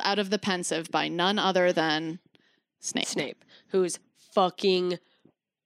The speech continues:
Speaker 2: pissed.
Speaker 1: Pissed. I mean, my heart dropped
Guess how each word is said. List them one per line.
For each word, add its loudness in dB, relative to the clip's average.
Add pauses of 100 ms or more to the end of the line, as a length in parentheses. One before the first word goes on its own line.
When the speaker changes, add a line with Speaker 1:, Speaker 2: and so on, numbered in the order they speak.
(120)
Speaker 2:
pissed. -12
Speaker 1:
Pissed. 0
I 2
mean, 6 (100)
my 4
heart 4
dropped 2